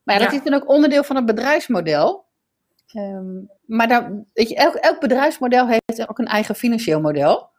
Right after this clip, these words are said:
Speaker 1: En die vertaalslag, dat is ook iets wat, wat ik, eh, waar, waar ik mensen bij help. Van: "Oké, hoe zit dat in elkaar? En wat zijn nou de, de, de specifieke, eh, aandachtspunten bij dat bedrijfsmodel?"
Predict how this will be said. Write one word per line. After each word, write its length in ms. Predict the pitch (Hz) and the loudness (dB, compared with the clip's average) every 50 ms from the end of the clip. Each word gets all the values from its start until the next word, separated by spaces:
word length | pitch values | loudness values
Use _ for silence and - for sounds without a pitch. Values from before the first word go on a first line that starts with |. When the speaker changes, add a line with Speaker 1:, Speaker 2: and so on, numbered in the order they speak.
| _ _ _ _ _ _ _ _ _ _ _ _ _ _ | _ _ _ _ _ _ _ _ _ _ _ _ _ _
Speaker 1:
En 140 | - 214 | -2 0
die 140 | 202 254 277 | 2 2 2
vertaalslag, 720 | - 285 - - 254 269 285 294 - - 285 269 269 269 - | 0 -2 -4 0 0 2 2 0 -2 -2 -2 -2 -2 -2 -4
dat 140 | - 247 | -6 -4
is 140 | 254 233 - | -4 -4 -2
ook 220 | - 185 196 196 208 | -2 -2 -2 -2 -4
iets 160 | 185 160 175 | -8 -8 -4
wat, 280 | 170 165 165 165 143 147 175 | -2 -2 -2 -2 -6 -6 -6
wat 140 | 180 160 | -6 -6
ik, 120 | 175 160 - _ _ _ _ _ | -6 -8 -10 _ _ _ _ _
eh, 140 | _ 196 190 | _ -8 -8
waar, 300 | 185 202 208 196 - - | -6 -4 -4 -4 -4 -4
waar 100 | 190 185 | -4 -4
ik 80 | 180 180 | -4 -4
mensen 260 | 196 180 175 180 - | -4 -6 -6 -4 -2
bij 140 | - 165 170 | -2 -2 0
help. 240 | 180 156 156 156 151 | 2 2 2 2 0
Van: 180 | - - 165 170 | -2 -8 -10 -10
"Oké, 260 | 170 - - 160 160 | -6 -4 -2 0 0
hoe 180 | 190 220 214 | 0 -2 0
zit 160 | - 233 214 220 | 0 -2 -2 -2
dat 140 | 185 - | -2 -4
in 100 | 170 165 | -4 -4
elkaar? 600 | 151 151 156 - 208 226 254 277 302 311 - _ _ _ _ _ _ _ _ _ | -6 -4 -2 0 0 2 2 0 -2 -4 -10 _ _ _ _ _ _ _ _ _
En 100 | 196 180 | -4 0
wat 180 | 196 226 240 - | 0 0 2 2
zijn 160 | 302 247 240 | 2 2 2
nou 260 | 208 214 226 214 190 | 2 2 0 0 -2
de, 220 | 190 202 190 - | -2 -2 -2 -2
de, 120 | 190 202 - - | -4 -8 -6 -6
de 100 | 190 185 | -6 -6
specifieke, 920 | - - - 196 185 185 - 165 - - 294 294 - 226 180 165 156 - _ _ _ _ _ _ _ _ _ _ _ _ | -4 -4 -2 -2 -2 -2 -4 -6 -2 -2 -2 0 0 -2 -2 -2 -4 -8 _ _ _ _ _ _ _ _ _ _ _ _
eh, 380 | 180 175 175 170 165 160 156 | -12 -10 -8 -8 -6 -6 -6
aandachtspunten 800 | - - 185 254 277 285 269 - - - 240 233 233 226 233 214 | -4 -2 2 2 2 2 2 0 -2 0 0 2 2 2 2 2
bij 200 | 214 202 196 202 | 4 4 4 4
dat 160 | 208 202 202 | 4 4 4
bedrijfsmodel?" 760 | 196 180 202 233 277 - - 165 160 156 143 139 139 139 - | 2 0 2 2 0 0 -2 -2 -2 0 0 0 -2 -4 -6